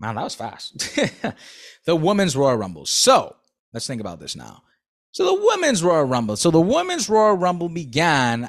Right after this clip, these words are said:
I think it was in two thousand and eighteen. The first person that won it was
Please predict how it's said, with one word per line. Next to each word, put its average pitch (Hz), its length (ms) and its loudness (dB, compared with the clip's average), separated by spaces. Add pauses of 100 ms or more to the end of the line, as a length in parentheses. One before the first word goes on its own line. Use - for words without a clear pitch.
(120)
I 135 140 -4
think 156 300 -8
it 143 80 -8
was 127 540 2
in 127 280 -4
two 240 340 -6
thousand 180 560 -2
and 131 420 -6
eighteen. 151 1000 -2
The 104 80 -16
first 175 320 -6
person 165 220 -6
that 143 100 -6
won 131 160 -10
it 131 100 -10
was 110 160 -10